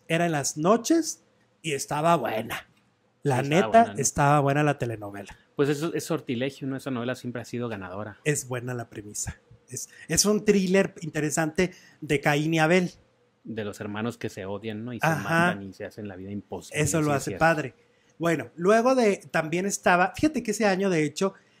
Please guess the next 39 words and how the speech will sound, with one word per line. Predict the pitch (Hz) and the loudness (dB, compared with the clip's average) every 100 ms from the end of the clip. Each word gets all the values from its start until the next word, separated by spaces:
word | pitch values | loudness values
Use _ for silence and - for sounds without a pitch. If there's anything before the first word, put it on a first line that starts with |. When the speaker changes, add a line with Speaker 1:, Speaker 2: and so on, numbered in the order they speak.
| _ _ _ _ - | _ _ _ _ 0
Speaker 1:
para | 180 170 | 6 6
mí | 165 185 226 233 | 6 4 2 0
es | 156 | -4
muy | 165 | -2
nostálgico | 175 165 - 175 127 180 | -2 -2 0 0 0 -4
y | 147 | -6
te | 127 | -4
voy | 127 | -2
a | 139 | -2
contar. | 143 135 160 - _ _ - _ | -4 0 0 0 _ _ -20 _
Ya | 147 196 | 2 4
he | |
contado | 196 233 190 180 | 4 4 4 4
muchas | 160 156 - | 0 -4 -6
partes | 147 160 | -8 -4
de | 147 | -2
mi | 160 | 0
vida | 165 170 - | -2 -4 -4
y | 160 | 0
ese | 202 - | 0 4
año | 247 226 | 4 4
en | 214 | 2
particular | 214 208 208 220 202 180 - _ _ | -4 -4 -2 4 6 4 -2 _ _
fue | - 214 | 0 4
muy | 233 | 4
lindo | 214 208 240 185 - _ _ _ _ _ | 4 4 4 2 -2 _ _ _ _ _
porque, | 202 202 180 170 - - | 2 4 2 0 -4 -10
porque | 185 175 185 | -6 -2 -2
ese | 180 220 | 0 4
año | 214 202 180 185 196 | 6 4 2 -2 -4
mi | 170 | -4
mamá, | 165 151 156 156 165 175 _ _ | -2 0 2 4 4 0 _ _
eh, | 156 156 139 | -6 -4 -4
estaba | 147 - 160 | -4 -2 0
embarazada | 170 151 147 - 190 170 - - _ _ _ _ _ _ | 0 0 -4 -2 -2 -2 -4 -12 _ _ _ _ _ _
Speaker 2:
Ajá. | 92 95 95 120 | -16 -14 -10 -2
Speaker 1:
de | 151 | 0
mi | 143 | 0
hermana. | 135 156 143 - | 0 2 0 -2